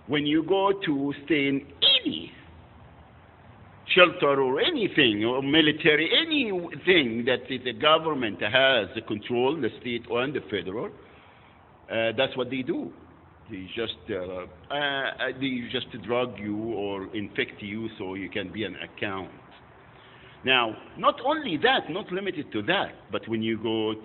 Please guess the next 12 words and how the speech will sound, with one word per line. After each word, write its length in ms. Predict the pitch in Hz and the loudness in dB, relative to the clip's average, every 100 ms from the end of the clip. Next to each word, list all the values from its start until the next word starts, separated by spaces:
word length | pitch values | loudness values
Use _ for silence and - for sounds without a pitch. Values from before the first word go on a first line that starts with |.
| - | -6
to 340 | 107 104 104 | -4 -2 -2
the, 300 | 107 98 90 90 | 0 0 -2 -6
you 140 | 202 262 | -8 -4
know, 80 | 113 | -2
the, 100 | 107 | -2
your 200 | 110 113 | -2 0
doctor, 360 | 110 110 - - - - - - - - - - - - - - - - - - - - | 0 -2 -6 -10 -12 -20 -20 -20 -20 -20 -20 -20 -20 -20 -20 -20 -20 -20 -20 -20 -20 -14
they 80 | 113 | -10
give 220 | 104 131 | -2 -2
you, 500 | 113 117 104 98 98 - | -2 -4 -4 -6 -8 -6
uh, 260 | 92 87 90 | -4 -2 2
like 220 | 113 | 2